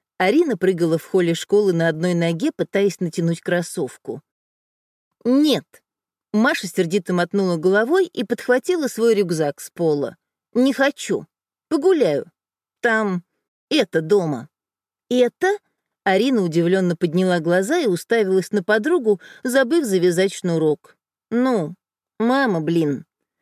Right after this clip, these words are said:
Голос у Маши сорвался, и она изо всех сил пнула скамейку, тут же взвыв от боли и гнева.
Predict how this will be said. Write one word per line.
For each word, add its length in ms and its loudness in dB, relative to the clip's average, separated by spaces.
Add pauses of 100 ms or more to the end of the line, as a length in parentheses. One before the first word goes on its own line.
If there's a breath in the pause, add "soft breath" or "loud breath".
(260)
Голос 440 0
у 80 0
Маши 260 0
сорвался, 800 -2 (220 soft breath)
и 80 0
она 300 2
изо 180 -2
всех 280 -6
сил 300 -4
пнула 380 -2
скамейку, 840 -2 (320)
тут 240 -2
же 140 2
взвыв 340 -2
от 160 0
боли 280 0
и 80 2
гнева. 580 -2